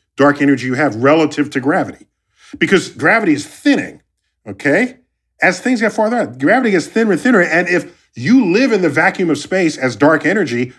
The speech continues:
you win. And you not only win, you not only beat gravity, your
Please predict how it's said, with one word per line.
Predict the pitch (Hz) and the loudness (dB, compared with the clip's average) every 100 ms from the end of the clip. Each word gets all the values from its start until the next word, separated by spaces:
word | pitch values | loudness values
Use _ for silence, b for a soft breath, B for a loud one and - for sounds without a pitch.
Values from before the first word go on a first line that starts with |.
| - | -4
you | 151 | 2
win. | 247 143 123 - - - - _ _ b b b - | 2 2 2 2 2 -6 -20 _ _ b b b -2
And | 190 | -2
you | 185 | 2
not | 262 254 | 2 2
only | 247 208 175 | 0 -2 -4
win, | 123 131 214 139 | -2 0 0 0
you | |
not | 226 254 | -2 0
only | 226 156 | 2 0
beat | - 208 - | -2 -6 -2
gravity, | 170 233 120 92 - _ _ _ _ | 0 0 -2 -8 -16 _ _ _ _
your | 113 147 220 240 - - | -10 -4 -2 -2 -4 -16